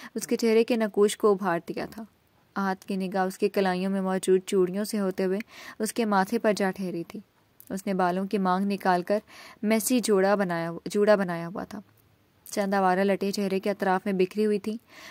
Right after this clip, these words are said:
आहत की निगाह एक बार फिर उसके माथे पर लगे सुर्ख रूबी के टीके पर जा ठहरी थी। उसकी सभी पेशानी पर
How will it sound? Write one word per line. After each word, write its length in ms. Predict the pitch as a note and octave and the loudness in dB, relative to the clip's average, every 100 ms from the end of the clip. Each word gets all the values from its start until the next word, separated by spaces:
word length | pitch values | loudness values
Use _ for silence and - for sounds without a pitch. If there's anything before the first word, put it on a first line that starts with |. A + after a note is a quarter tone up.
| - A3+ | -6 2
आहत 260 | A#3 B3 | 2 2
की 120 | - | 0
निगाह 240 | A#3+ A3+ A3+ | 0 2 2
एक 140 | A3+ | 2
बार 140 | A3+ A3 | 2 0
फिर 220 | A#3+ A#3 | 2 0
उसके 220 | A3 A3+ | 0 -2
माथे 300 | G3 F#3 A3 | 0 0 0
पर 160 | G#3+ G3 | 0 2
लगे 240 | F#3 G#3 | 2 0
सुर्ख 360 | - A#3 A3+ A3 | 0 0 0 -4
रूबी 320 | G3+ F#3+ G#3 | -2 0 0
के 120 | A3+ | 0
टीके 280 | G3+ F#3 G3 | 0 0 0
पर 160 | G3+ | 0
जा 200 | F#3+ F#3 | 0 -2
ठहरी 380 | E3 F#3+ F3 F3+ | -4 -6 -6 -8
थी। 160 | - G#3 - _ _ - | -12 -16 -18 _ _ -12
उसकी 240 | F#3 - G3 | -8 -4 -4
सभी 320 | G3 F3 G3+ | -2 0 0
पेशानी 500 | G3+ G3 G3+ F3+ G3 | -2 -2 -2 -2 0
पर 240 | G#3 G#3+ | 2 2